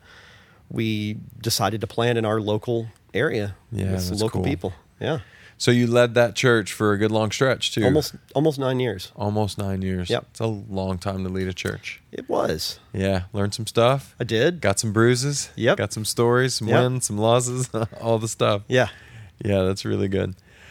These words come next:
Speaker 2: Um, so let me sort of rewind here 'cause there's this other sort of, uh, story in your life,
Speaker 1: Mm-hmm.
Speaker 2: um, with music.
Speaker 1: Right.
Speaker 2: So why don't you kinda give me that piece of the picture?
Speaker 1: Yeah. So my,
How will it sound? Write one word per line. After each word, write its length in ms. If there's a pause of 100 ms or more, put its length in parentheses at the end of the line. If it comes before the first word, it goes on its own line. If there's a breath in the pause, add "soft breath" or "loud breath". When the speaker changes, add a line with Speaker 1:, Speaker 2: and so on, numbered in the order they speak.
(340 loud breath)
Speaker 2:
Um, 460 (400)
so 320
let 140
me 80
sort 240
of 180 (580)
rewind 520
here 220
'cause 200
there's 180
this 160
other 680
sort 300
of, 300 (400)
uh, 320 (180)
story 600
in 140
your 160
life, 460
Speaker 1:
Mm-hmm. 180
Speaker 2:
um, 600
with 340
music. 640 (140)
Speaker 1:
Right. 360
Speaker 2:
So 220
why 120
don't 100
you 200 (100)
kinda 320 (160)
give 120
me 80
that 180
piece 200
of 100
the 120 (160)
picture? 340 (800 loud breath)
Speaker 1:
Yeah. 220
So 240
my, 640